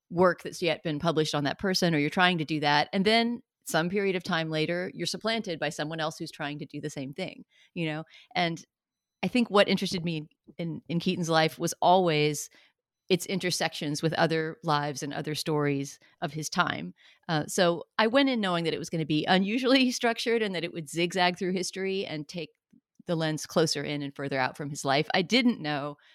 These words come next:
going in exactly where <laughs> those perspective shifts would happen. That happened kind of as I was researching along, if you see what I mean. And if that's confusing, I'll just <laughs> clarify to people who've not read the book that what this book does to some degree is,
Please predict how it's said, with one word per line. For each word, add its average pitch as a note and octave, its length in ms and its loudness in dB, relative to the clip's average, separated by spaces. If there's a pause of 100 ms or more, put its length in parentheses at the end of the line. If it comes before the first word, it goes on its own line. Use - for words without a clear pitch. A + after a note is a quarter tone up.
going D#3 260 0
in D3+ 200 0
exactly D#3 720 -2 (200)
where E3+ 420 2
<laughs> G3 140 -2
those D3+ 260 -2
perspective D#3 560 -8
shifts - 280 -8
would C3+ 120 -10
happen. - 480 -10 (260)
That F#3 240 4
happened E3 400 -2
kind D#3+ 160 -4
of C3+ 100 -4
as D3+ 220 0
I D3 80 2
was C#3+ 180 -4
researching C#3+ 460 -8
along, C3 380 -10
if E3+ 120 -10
you F3 60 -4
see D#3+ 180 -4
what D3 120 -4
I C#3+ 80 0
mean. C#3+ 200 0
And D#3+ 220 -2 (300)
if - 100 -4
that's - 180 4
confusing, G#3+ 640 2
I'll F#3+ 80 8
just F#3 180 -4
<laughs> - 0 -
clarify G3+ 540 0
to F3 80 -12
people F3+ 220 -6
who've F3 120 -4
not F3 220 -8
read D#3+ 140 -10
the E3+ 80 -10
book E3 260 -4
that D3 260 4 (360)
what E3+ 220 6
this E3 120 -2
book - 260 -10
does D#3+ 320 4
to E3+ 100 -6
some F3 200 4
degree C#3+ 400 2
is, C#3+ 420 0